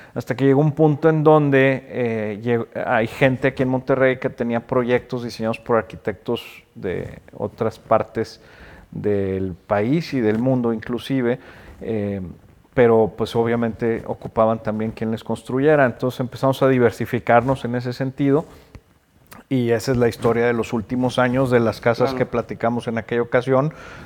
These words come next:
Speaker 1: la mayor de ellas de tres mil doscientos metros cuadrados de construcción.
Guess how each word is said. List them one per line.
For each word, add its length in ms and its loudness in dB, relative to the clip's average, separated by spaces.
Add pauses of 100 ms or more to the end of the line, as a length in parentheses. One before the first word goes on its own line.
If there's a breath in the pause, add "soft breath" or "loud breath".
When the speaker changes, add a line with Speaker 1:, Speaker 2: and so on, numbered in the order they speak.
(140 loud breath)
Speaker 1:
la 240 4
mayor 420 4
de 240 4
ellas 220 2
de 80 0
tres 240 -4
mil 180 -2
doscientos 420 -4
metros 360 -4
cuadrados 400 2
de 60 -8
construcción. 640 -8